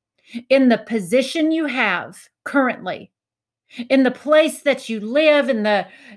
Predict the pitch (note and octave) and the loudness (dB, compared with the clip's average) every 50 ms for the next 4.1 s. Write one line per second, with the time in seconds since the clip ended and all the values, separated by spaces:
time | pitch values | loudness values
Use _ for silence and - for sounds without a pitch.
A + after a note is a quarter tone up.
0 | - - G3 F#3+ G#3 A#3+ A#3 B3 A#3+ A#3 B3 C#4+ D4+ D#4 D4+ D4+ D4 - C4+ A#3 | -18 -16 -10 -6 -4 -4 -2 -2 -2 0 0 0 0 2 2 0 0 -2 -4 -8
1 | - - A#3+ A#3+ A3 G3 A#3 A#3+ B3+ C4+ C#4 C4+ C4+ - - _ _ _ _ _ | -8 -8 -8 -8 -6 -4 -4 -2 0 0 -2 -2 -4 -16 -20 _ _ _ _ _
2 | _ _ - G3 G3+ A#3+ D#4 F4 D#4+ B3+ A#3+ A#3+ A#3+ - A#3 B3+ B3 A#3 A#3+ A#3 | _ _ -14 -8 -4 -2 0 0 0 0 -2 -4 -4 -6 -6 -6 -4 -4 -4 -4
3 | A3+ A#3 A3+ A3+ A3 G3+ G#3 A3 G#3+ - - B3 A#3 A#3+ B3 C4+ D4 D4 A#3 F#3 | -4 -4 -4 -6 -6 -6 -8 -8 -10 -12 -12 -10 -8 -8 -6 -6 -6 -6 -8 -10
4 | - | -10